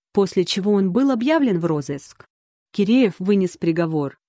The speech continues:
согласно которому Тимошенко была признана виновной,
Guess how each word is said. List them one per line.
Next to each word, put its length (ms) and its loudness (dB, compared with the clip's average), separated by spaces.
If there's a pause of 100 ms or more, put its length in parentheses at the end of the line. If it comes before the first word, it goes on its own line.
согласно 560 -2
которому 480 -2
Тимошенко 640 -2
была 260 2
признана 500 0
виновной, 600 0